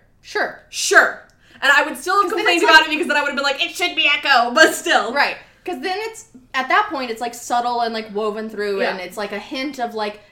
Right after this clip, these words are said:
Speaker 1: these people can find love even after they've decided to just die here on Earth.
Speaker 2: And it's almost like an Easter egg, 'cause then the audience would be like, "Oh my god,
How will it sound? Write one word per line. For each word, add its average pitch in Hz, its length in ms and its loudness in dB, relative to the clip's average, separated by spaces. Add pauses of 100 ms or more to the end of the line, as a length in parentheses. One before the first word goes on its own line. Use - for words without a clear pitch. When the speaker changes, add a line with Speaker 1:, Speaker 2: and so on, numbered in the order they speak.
(140)
Speaker 1:
these 277 200 -10
people 339 260 -6
can 285 200 -6
find 226 340 -2
love 214 280 -2
even 202 240 -6
after 180 680 -4
they've 175 240 -8
decided 170 520 -8
to 175 200 -10
just 165 580 -16
die 156 220 -8
here 147 180 -16
on 147 140 -14
Earth. 113 180 -16
Speaker 2:
And 320 140 0
it's 349 100 -4
almost 403 220 -2
like 427 80 -4
an 370 80 -4
Easter 339 320 -4
egg, 233 140 -4
'cause 240 100 -10
then 262 100 -6
the 277 120 -8
audience 269 260 0
would 247 80 -16
be 294 80 -10
like, 285 200 0
"Oh 523 1000 6
my 339 80 -2
god, - 60 -14